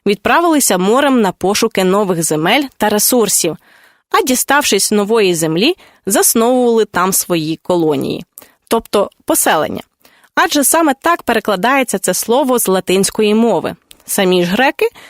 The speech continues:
нове поселення називали апойкія. Але в історичній науці використовують таки переважно слово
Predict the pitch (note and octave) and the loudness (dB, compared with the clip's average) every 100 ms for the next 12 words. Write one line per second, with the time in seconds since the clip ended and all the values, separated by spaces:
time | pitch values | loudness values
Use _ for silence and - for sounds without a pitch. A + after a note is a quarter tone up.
0 | - _ G#3+ D#4 F#4 - F#3+ - D4+ F4 | -20 _ 0 0 0 -2 -2 0 2 2
1 | D4 G3 F3+ F3+ A#3+ B3+ - G#3+ - B3 | 2 0 0 0 0 0 -2 -6 -2 -2
2 | F3+ - D3+ - _ _ _ _ _ - | -2 -2 -6 -6 _ _ _ _ _ 0
3 | D4+ A4+ D#4+ - B3+ F4+ C4 A#3+ A3+ G4 | 2 2 2 0 0 2 2 2 2 2
4 | - C#4+ A3+ A3 G#3+ - E4+ C4+ - F#3+ | 0 0 0 0 -2 0 0 0 -2 -4
5 | C#4 A3+ F#3+ F3+ G#3+ G#3+ G3+ G3+ G3+ G#3 | -2 0 -2 0 0 0 0 -2 0 -2